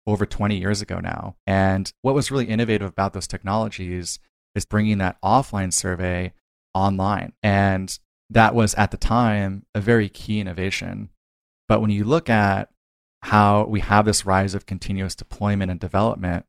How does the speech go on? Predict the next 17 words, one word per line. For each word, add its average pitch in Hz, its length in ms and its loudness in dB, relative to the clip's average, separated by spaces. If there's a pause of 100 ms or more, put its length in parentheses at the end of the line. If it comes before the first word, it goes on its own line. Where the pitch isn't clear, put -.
today, 98 640 0 (500)
and 98 360 2 (200)
thinking 117 220 6
back 101 220 4
to - 100 -6
my 95 160 2
experience 101 560 -4
as 87 80 -10
a 92 40 -12
product 92 340 -4
manager 90 420 -4
at 87 380 -4 (360)
companies 98 380 -4
like 92 200 -6
Weebly 98 460 -2
and 85 140 -8
prior, 95 560 0